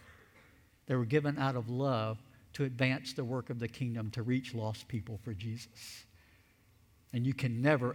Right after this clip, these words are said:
underestimate the value of those gifts that have been given.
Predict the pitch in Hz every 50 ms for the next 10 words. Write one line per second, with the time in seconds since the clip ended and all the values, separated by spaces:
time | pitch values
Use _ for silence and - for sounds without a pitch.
0 | - - 135 139 139 131 127 - 135 131 - - 135 123 123 120 123 - 117 117
1 | 110 104 101 101 123 120 120 120 117 110 110 107 104 101 104 104 107 - - -
2 | - _ _ - _ _ _ _ - - 117 107 107 120 117 123 117 117 113 107
3 | 127 117 117 117 - - - - - - _ _ _ _ _ _ _ _ _ _
4 | _ - - 123 107 107 101 104 107 107 104 110 107 - - 101